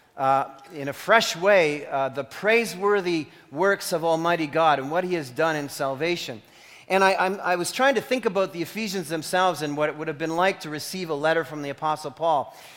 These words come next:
And he sends them this letter, and I'm sure as they're reading it, they're, they're reading about God and what, what God has done for them in salvation and,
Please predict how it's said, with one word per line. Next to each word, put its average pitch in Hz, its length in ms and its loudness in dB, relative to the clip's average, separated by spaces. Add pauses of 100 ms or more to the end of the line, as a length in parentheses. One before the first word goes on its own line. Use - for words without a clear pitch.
(180)
And 151 100 -4
he 156 60 -4
sends 220 360 2
them 208 140 -2
this 175 240 -4
letter, 190 320 4
and 165 140 0
I'm 156 100 -2
sure 202 300 -4
as 185 100 -2
they're 170 140 -6
reading 196 420 -6
it, 190 180 0
they're, 160 280 0 (300)
they're 160 120 -4
reading 202 360 -2
about 175 340 -2
God 185 360 -2
and 165 160 -6
what, 165 220 -6
what 165 160 -6
God 185 240 2
has 160 140 -6
done 185 260 0
for 180 160 -8
them 170 220 -2
in 160 100 -6
salvation 175 800 -2
and, 143 160 -6